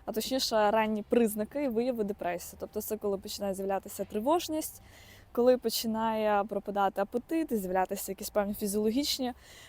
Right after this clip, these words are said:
реакції організму, наприклад, а, може тошнити, так? Тобто нудота може з'являтися. Можуть, наприклад, подразнення бути на губах, е, можуть, е, свербіти лікті тощо. Це теж може проявляти,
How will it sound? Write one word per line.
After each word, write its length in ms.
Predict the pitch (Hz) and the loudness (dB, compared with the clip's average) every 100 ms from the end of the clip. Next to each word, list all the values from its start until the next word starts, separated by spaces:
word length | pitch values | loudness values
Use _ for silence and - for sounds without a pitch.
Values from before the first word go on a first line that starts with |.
| - | 2
реакції 540 | 220 220 220 - 220 | 8 8 8 4 -2
організму, 480 | 214 208 214 208 196 | 0 -2 -2 -2 -6
наприклад, 640 | 180 202 202 190 190 - - - - _ - - - - - - - - - - - - - | -4 -2 0 2 0 -2 -14 -20 -20 _ -20 -20 -20 -20 -20 -8 -8 -8 -20 -20 -20 -20 -6
а, 200 | - 208 | 2 2
може 440 | 196 202 196 196 185 - _ - - - - - | 4 4 4 4 2 -4 _ -20 -20 -20 -20 -6
тошнити, 640 | 311 - 220 196 196 247 - - | -2 0 2 0 2 0 0 0
так? 160 | 220 - | 2 2
Тобто 200 | 214 220 | -2 0
нудота 380 | 254 202 - | 4 6 4
може 220 | 185 202 202 | 2 -2 -2
з'являтися. 720 | 208 196 202 202 202 220 220 - - - - - - | -2 0 0 0 -2 -2 -2 -6 -20 -20 -20 -20 -8
Можуть, 340 | 214 240 269 240 | 0 2 2 0
наприклад, 480 | 220 233 247 233 - | 0 2 2 0 0
подразнення 440 | 220 226 254 226 | 2 4 4 2
бути 260 | 220 254 240 | 0 0 2
на 120 | 240 | 0
губах, 680 | 226 208 190 175 170 - 214 | 0 0 2 2 -2 -10 -6
е, 220 | 185 185 | -4 -4
можуть, 500 | 185 214 226 220 - | -2 -2 -2 -2 -2
е, 160 | 208 214 | 0 0
свербіти 520 | - 220 226 254 247 | -2 -2 -2 2 4
лікті 540 | 220 226 214 - 190 - - - - | 6 4 2 0 -2 -4 -14 -20 4
тощо. 340 | 226 208 220 | 6 6 4
Це 120 | 208 | -2
теж 200 | - 294 | -2 0
може 260 | 254 254 269 | 2 2 2
проявляти, 800 | 214 202 196 214 254 233 220 | 2 2 4 4 4 4 2